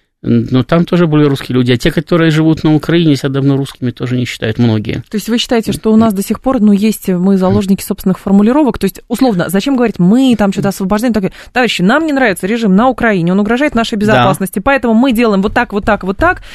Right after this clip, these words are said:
Speaker 2: эти территории мы контролируем, и всё.
Speaker 1: Совершенно правильно. В этом самом... в, э,
Speaker 2: А лирика зачем? Ну, правда.
Speaker 1: в этом самом, в Европе, да, значит,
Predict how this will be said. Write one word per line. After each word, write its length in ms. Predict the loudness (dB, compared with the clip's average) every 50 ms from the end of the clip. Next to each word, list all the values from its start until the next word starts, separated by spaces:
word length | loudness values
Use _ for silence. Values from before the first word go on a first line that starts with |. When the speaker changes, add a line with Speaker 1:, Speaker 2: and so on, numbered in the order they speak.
| -18 -14 -6
Speaker 2:
эти 260 | -4 -2 -2 -2 -2
территории 380 | -2 -2 0 0 2 2 4 4
мы 160 | 4 4 2
контролируем, 640 | 2 0 0 2 2 0 2 0 0 0 0 -2 -2
и 140 | -4 -4
всё. 320 | -6 -6 -6 -6 -6 -6 -8 -12 -12
Speaker 1:
Совершенно 380 | -6 -4 -4 -2 -2 -2 -2 0
правильно. 380 | 0 0 0 0 0 0 -2
В 100 | -2 -4
этом 380 | -4 -2 -2 -2 -2 -2 -2 -2
самом... 300 | -2 0 0 2 0 0 -2 -8 -16 -16 -18 -16 _
в, 260 | -10 -8 -4 0 2
э, 840 | 2 4 4 4 4 2 2 2 2 2 0 0 -2 -4 -6 -6 -4 0
Speaker 2:
А 80 | 2
лирика 300 | 2 2 2 0 0 0
зачем? 360 | 0 0 0 -2 -2 -2 -2
Ну, 100 | -2 -2
правда. 320 | 0 -2 -2 -2 -4 -6 -6
Speaker 1:
в 160 | -4 -2 -2
этом 180 | -2 0 0 -2
самом, 320 | -2 0 0 2 2 0
в 60 | 0 0
Европе, 500 | -2 -2 0 2 0 0 0 0 -2 -2
да, 300 | 0 0 0 0 -2 -4 _ _ _ _ _ _ _ -6
значит, 340 | -6 -4 -4 -4 -6 -8